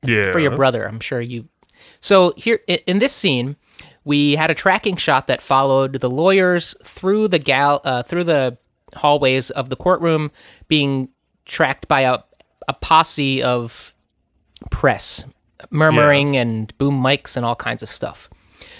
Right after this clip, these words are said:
Speaker 1: We then go to a secondary shot inside of the office where they take refuge.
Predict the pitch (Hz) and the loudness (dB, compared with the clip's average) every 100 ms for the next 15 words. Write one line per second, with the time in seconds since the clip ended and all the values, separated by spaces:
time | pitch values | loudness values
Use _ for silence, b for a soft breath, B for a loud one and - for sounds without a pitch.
0 | B 156 156 202 240 220 220 196 - - | B 0 4 4 4 4 4 2 0 -2
1 | 226 208 165 147 - 147 - - 175 233 | -2 0 0 0 2 2 0 -2 -2 -2
2 | 233 214 160 151 135 123 127 - 170 151 | 0 2 2 2 -2 0 0 0 -4 -2
3 | 127 120 - 131 117 127 - 123 117 117 | -2 -2 -2 -6 -4 -6 -6 -8 -8 -8
4 | 147 - | -10 -12